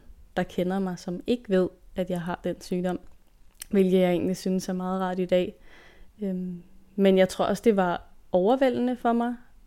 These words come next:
øh, at skulle identificere mig med en sygdom, og jeg identificerede mig nok lidt for meget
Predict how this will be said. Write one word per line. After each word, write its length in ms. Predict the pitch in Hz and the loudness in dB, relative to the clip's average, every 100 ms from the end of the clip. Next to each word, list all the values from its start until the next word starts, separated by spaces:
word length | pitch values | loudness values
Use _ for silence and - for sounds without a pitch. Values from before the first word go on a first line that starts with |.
| - - | -18 -6
øh, 560 | 226 220 208 202 190 190 - | -2 0 0 0 -2 -4 -4
at 120 | 190 | -4
skulle 400 | - 208 196 185 - - _ | -2 0 2 0 -10 -20 _
identificere 800 | - 202 196 196 185 - 233 208 | 0 4 4 2 -4 0 2 2
mig 260 | 214 196 185 - | 0 -2 -4 -8
med 320 | 196 185 180 175 | -4 -2 -2 -4
en 140 | - 180 | -6 -6
sygdom, 520 | - - 226 240 214 - - - - - - - | -4 -2 0 -2 -4 -12 -20 -20 -20 -20 -20 -4
og 100 | 196 | 2
jeg 80 | 185 | 2
identificerede 720 | - 185 180 180 180 - 233 214 | 2 2 2 0 -8 -2 0 2
mig 140 | 202 | 0
nok 240 | 175 175 | 0 -2
lidt 220 | 190 196 - | -2 -2 -4
for 260 | - 190 | -4 -2
meget 520 | 185 180 170 180 202 | 0 -2 -2 -2 -4